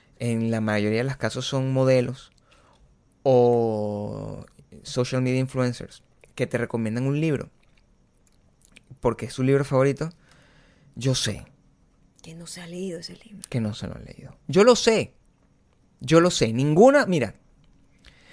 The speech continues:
Speaker 1: n-, si usas peluca, no lees libro. Eso es, eso es un, eso es un hecho. Si tú eres influencer y usas peluca, tú
Speaker 2: Y
Speaker 1: no
Speaker 2: si,
Speaker 1: lees
Speaker 2: y si
Speaker 1: libro.
Speaker 2: te, y si lo único que escribes son quotes de libros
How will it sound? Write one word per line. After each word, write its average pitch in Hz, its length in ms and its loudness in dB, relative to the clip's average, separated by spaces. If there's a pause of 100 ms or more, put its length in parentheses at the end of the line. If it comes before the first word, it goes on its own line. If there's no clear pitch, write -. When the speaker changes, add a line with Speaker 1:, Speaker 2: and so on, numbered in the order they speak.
(140)
Speaker 1:
n-, 202 260 0
si 240 220 4
usas 285 220 2
peluca, 202 360 4
no 165 240 2
lees 151 280 2
libro. - 280 -8 (600)
Eso 170 260 2
es, 220 120 4
eso 190 240 2
es 208 60 4
un, 214 140 0 (120)
eso 175 220 0
es 190 60 2
un 202 120 0
hecho. 131 320 -2 (720)
Si - 220 -4
tú 190 200 4
eres 226 120 4
influencer 175 460 0
y 120 40 2
usas - 200 -6
peluca, 190 360 -2 (300)
tú 123 160 2
Speaker 2:
Y 123 80 4
Speaker 1:
no 135 100 6
Speaker 2:
si, 131 60 4
Speaker 1:
lees 110 200 2
Speaker 2:
y 101 100 0
si - 120 0
Speaker 1:
libro. - 80 -8
Speaker 2:
te, 277 220 4
y 294 80 -2
si 277 140 -4
lo 262 160 2
único 330 340 -6
que 302 80 -6
escribes 254 260 -4
son 277 180 -4
quotes 262 440 -2
de 247 140 -2
libros 269 600 -6